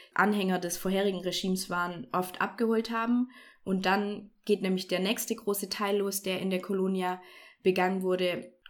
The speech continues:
Die Colonia wurde als Folterort benutzt für diese Gefangenen.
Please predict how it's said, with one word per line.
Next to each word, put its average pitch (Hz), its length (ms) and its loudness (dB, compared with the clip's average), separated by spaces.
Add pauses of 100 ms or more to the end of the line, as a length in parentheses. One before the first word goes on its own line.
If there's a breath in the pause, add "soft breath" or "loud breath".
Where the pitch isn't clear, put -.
(120)
Die 196 80 -4
Colonia 196 440 2
wurde 185 200 2
als - 160 -4
Folterort 220 640 -2
benutzt 240 480 0
für 185 280 0
diese 180 380 -4
Gefangenen. 233 880 0